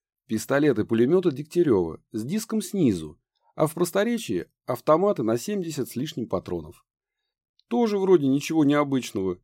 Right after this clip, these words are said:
если не знать некоторых особенностей. И, наконец, четыре десятка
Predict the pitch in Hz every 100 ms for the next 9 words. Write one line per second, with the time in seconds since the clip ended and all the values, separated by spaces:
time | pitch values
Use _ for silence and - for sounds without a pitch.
0 | - 131 143 160 180 214 226 156 175 151
1 | 151 151 147 165 98 82 82 - - _
2 | _ _ 147 151 147 151 170 196 180 -
3 | 117 180 180 131 - 110 - -